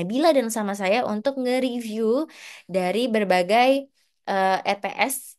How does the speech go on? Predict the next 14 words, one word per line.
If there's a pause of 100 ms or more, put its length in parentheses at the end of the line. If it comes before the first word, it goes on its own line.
yang
sudah
teman-teman
buat
ataupun
materi
yang
teman-teman
buat. (1120)
Ada
juga
literasi
bahasa
Inggris.